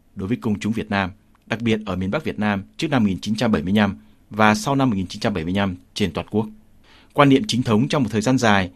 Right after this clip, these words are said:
đã lên án Nguyễn Văn Vĩnh vì theo đuổi đường lối cộng tác với chính quyền thực dân trên phương diện văn hóa. Thời gian trôi qua,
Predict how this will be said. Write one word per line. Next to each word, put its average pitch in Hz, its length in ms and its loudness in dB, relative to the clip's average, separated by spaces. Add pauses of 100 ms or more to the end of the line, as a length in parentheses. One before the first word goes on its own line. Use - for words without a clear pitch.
(180)
đã 107 140 0
lên 123 140 4
án 104 180 2
Nguyễn 123 120 0
Văn 107 140 2
Vĩnh 113 240 -2 (320)
vì 110 220 2
theo 143 160 -2
đuổi 98 180 0
đường 90 160 -4
lối 95 120 -4
cộng 107 160 -8
tác 135 220 -4 (180)
với 95 120 -4
chính - 180 -8
quyền 95 180 -2
thực - 120 -12
dân 95 220 0 (280)
trên 92 220 -2
phương 95 140 -4
diện 82 140 -10
văn 87 120 -8
hóa. 85 220 -4 (800)
Thời 110 140 4
gian 113 180 4
trôi 113 160 2
qua, 104 300 4